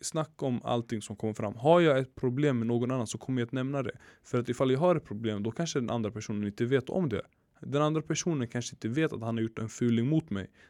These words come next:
Därför måste jag berätta det till honom och säga, "Ey bror, jag känner mig så här. Jag är ledsen, jag är besviken. Du gjorde det här, jag tycker inte att det är rätt. Vad händer?" Så kanske den andra personen säger, "Ah, walla bror, jag visste inte ens om det. Jag tänkte inte ens på det. Förlåt bror, jag kanske var upptagen, stressad. Walla, det var inte min mening."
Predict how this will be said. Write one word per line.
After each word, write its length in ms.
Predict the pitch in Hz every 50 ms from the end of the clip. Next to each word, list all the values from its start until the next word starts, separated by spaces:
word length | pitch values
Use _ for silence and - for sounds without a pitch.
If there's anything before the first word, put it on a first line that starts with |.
| _ _ _
Därför 200 | 123 127 - 156
måste 240 | 160 151 - - 120
jag 80 | 107 110
berätta 380 | 127 151 196 190 - - 107
det 100 | 101 101
till 120 | - - 107
honom 160 | 117 117 110
och 80 | 104
säga, 140 | - 113 123
"Ey 120 | 156 151 135
bror, 300 | 135 160 175 165 160 - - _ _ _ _ _
jag 220 | 135 156 170 160
känner 240 | - 165 160 147 139
mig 160 | 135 123 120
så 120 | - 139
här. 360 | 131 131 127 123 120 117 131 - - _ _ _ _ _ _ _
Jag 200 | 117 123 123 127 127 127
är 40 |
ledsen, 400 | 127 131 135 120 - - 131 123
jag 80 | 117 117
är 40 | 120
besviken. 680 | 120 127 120 - - 143 147 - - 127 120 113 107 110
Du 160 | 120 127 135
gjorde 160 | 135 127 127 120
det 80 | 123
här, 140 | 131 135 135 131
jag 120 | 113 - -
tycker 160 | 143 131 131
inte 120 | - 120
att 80 | 113 113
det 100 | 123 123
är 40 | 131
rätt. 320 | 156 165 160 - - - _ _ _ _ _ _ _ _ _ _ _ _
Vad 120 | 127 120
händer?" 380 | 131 135 127 104 104 85 82 - _ _ _ _ _ _ _ _
Så 160 | - - 131 123
kanske 220 | 160 160 160 175
den 80 | 170 165
andra 180 | 160 160 147
personen 180 | - - 156 -
säger, 160 | - - 143
"Ah, 180 | 156 156 151 139
walla 180 | 160 170 160 147
bror, 180 | 151 160 143 127
jag 80 | 120 120
visste 200 | 135 - - 170
inte 80 | 139
ens 120 | 127 - -
om 180 | - 190 170
det. 80 | 123 98
Jag 120 | 101 -
tänkte 260 | - 151 156 147 170
inte 80 | 160 -
ens 100 | 131 -
på 140 | - 156 143
det. 80 | 117
Förlåt 400 | - - 151 156 170 165 160 -
bror, 120 | - 117 117
jag 140 | 113 113 -
kanske 220 | 135 - - 131
var 60 | 113
upptagen, 340 | 131 - - 139 135 131 120
stressad. 420 | - - 135 131 - - 127 110
Walla, 200 | 107 123 131 131
det 80 | 123 123
var 60 | 131
inte 120 | 127 - 127
min 120 | 127 127
mening." 320 | 127 131 127 123 104 101